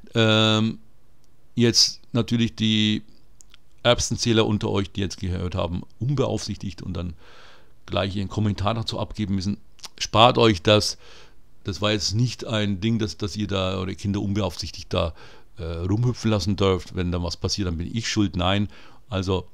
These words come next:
passt schön auf eure Kinder auf und beaufsichtigt sie, beaufsichtigt sie. Ja, dieser, dieser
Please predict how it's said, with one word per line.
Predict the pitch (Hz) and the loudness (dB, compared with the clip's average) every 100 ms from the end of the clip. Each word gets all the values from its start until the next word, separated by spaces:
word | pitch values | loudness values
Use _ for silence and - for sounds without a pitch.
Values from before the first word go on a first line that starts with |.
| - - | -18 -12
passt | - 98 92 - | 0 0 0 0
schön | 107 98 | 0 2
auf | 98 92 | -2 -6
eure | 92 92 | -8 -8
Kinder | - 87 85 | -4 -4 -2
auf | 110 131 127 - - - - - - - - - | 2 2 2 -6 -12 -16 -16 -16 -18 -18 -12 -4
und | 95 90 92 95 - | -2 0 -2 -4 -8
beaufsichtigt | - 90 - - - | -8 -8 -8 -10 -10
sie, | - - - - - - | -12 -14 -18 -18 -18 -16
beaufsichtigt | - - 113 - - - - - - 113 - - 98 - - - | -12 -10 -10 -12 -16 -18 -12 -6 -2 -4 -4 -8 -8 -10 -16 -14
sie. | - 190 185 - - - - - - - - - - - - - - - | -8 -6 -6 -10 -18 -18 -18 -18 -18 -18 -18 -18 -18 -18 -18 -18 -16 2
Ja, | 165 165 - - 131 | 10 10 8 -2 0
dieser, | 135 135 127 123 113 | 4 6 8 6 4
dieser | 156 - - 113 101 98 | -4 -10 -4 0 2 0